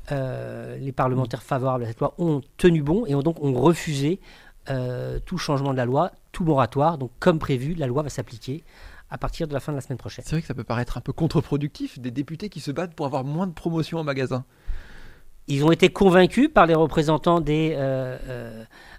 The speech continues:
Speaker 1: euh, des industriels
Speaker 2: Mhm.
Speaker 1: qui disaient que, euh, bah, il y avait deux poids, deux mesures, avec d'un côté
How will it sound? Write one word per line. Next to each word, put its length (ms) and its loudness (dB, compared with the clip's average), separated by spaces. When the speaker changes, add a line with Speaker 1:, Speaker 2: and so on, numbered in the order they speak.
Speaker 1:
euh, 160 -4
des 200 -2
industriels 640 4
Speaker 2:
Mhm. 120 0
Speaker 1:
qui 120 -6
disaient 380 2
que, 400 2
euh, 260 -4
bah, 220 -6
il 60 -8
y 60 -2
avait 360 2
deux 200 0
poids, 220 2
deux 100 0
mesures, 280 2
avec 160 -4
d'un 160 0
côté 440 -4